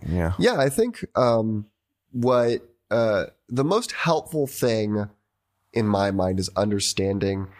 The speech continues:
Speaker 2: how value is created and how these things come to fruition, right? How does medicine happen? Right? Uh, and we're starting to see this in sort of accelerated timeline under a microscope with, you know, obviously covid vaccines,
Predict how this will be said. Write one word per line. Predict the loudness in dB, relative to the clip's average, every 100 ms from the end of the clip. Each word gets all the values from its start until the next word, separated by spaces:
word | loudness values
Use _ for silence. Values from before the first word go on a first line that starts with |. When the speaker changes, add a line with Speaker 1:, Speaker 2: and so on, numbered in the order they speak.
| -20 -2
Speaker 2:
how | 0 2
value | 2 0 0 0
is | -2
created | -4 -2 -2
and | -2
how | -2 -2
these | -2 -4
things | -4 -6
come | -8 -8
to |
fruition, | -6 -4 -4 -4 -6 -6 -8 -6
right? | -4 -4 -10 -20 -6
How | 0 2
does | 2 0
medicine | 0 0 0 -2 -2
happen? | -2 -4 -4 -8 -10 _ -20 -20 -4
Right? | 0 0 0
Uh, | 0 2 2 2
and | 2
we're | 2
starting | 2 2 2
to |
see | 0 0 2
this | 0 0
in | -2
sort | 0 -2
of | 0
accelerated | 0 2 2 4 4 2 0 -2
timeline | -2 0 2 2 0
under | 0
a | 0
microscope | 0 0 -4 -2 -4
with, | -4 -2
you | -2
know, | 0
obviously | -2 -2 -2 -2
covid | 0 0 0
vaccines, | 0 0 -4 -4